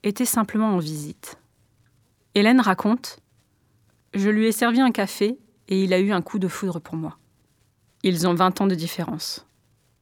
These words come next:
Les parents d'Hélène ne sont pas d'accord. Son père préférerait qu'elle poursuive ses études.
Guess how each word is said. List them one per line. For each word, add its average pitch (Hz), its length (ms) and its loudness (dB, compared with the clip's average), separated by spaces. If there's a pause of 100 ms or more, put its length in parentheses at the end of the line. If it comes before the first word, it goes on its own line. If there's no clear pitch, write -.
(760)
Les 180 80 -2
parents 196 260 4
d'Hélène 202 320 4
ne 190 80 4
sont 190 160 -2
pas 175 140 0
d'accord. - 480 -4 (480)
Son - 180 -4
père 202 180 0
préférerait 170 600 -4
qu'elle 156 180 -4
poursuive 165 400 -8
ses 147 240 -8
études. - 300 -14